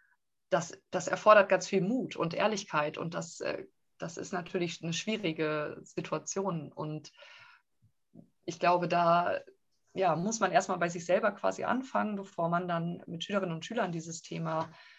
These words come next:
behandelt, weil, ja, zu sagen, da, da warst du jetzt gerade rassistisch, <laughs> da hast du jetzt gerade eine rassistische Äußerung getätigt, ähm, das macht ja ganz schnell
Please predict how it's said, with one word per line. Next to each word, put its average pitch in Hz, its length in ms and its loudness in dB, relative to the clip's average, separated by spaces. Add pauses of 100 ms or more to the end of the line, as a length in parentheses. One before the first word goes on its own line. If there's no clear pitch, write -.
(300)
behandelt, 170 640 0
weil, - 520 -2 (480)
ja, 185 240 -2
zu 170 120 -6
sagen, 185 420 6
da, 165 300 2
da 170 160 0
warst 175 200 2
du 196 40 -2
jetzt 190 120 -6
gerade 175 200 0
rassistisch, 185 760 -4
<laughs> 196 140 -2
da 190 140 6
hast 208 140 -2
du 180 40 0
jetzt 170 140 -8
gerade 175 200 2
eine 180 120 -2
rassistische 180 460 -4
Äußerung 180 360 0
getätigt, 170 580 -8 (520)
ähm, 180 400 0
das 170 180 -4
macht 196 180 -2
ja 180 60 2
ganz 190 240 2
schnell 196 680 2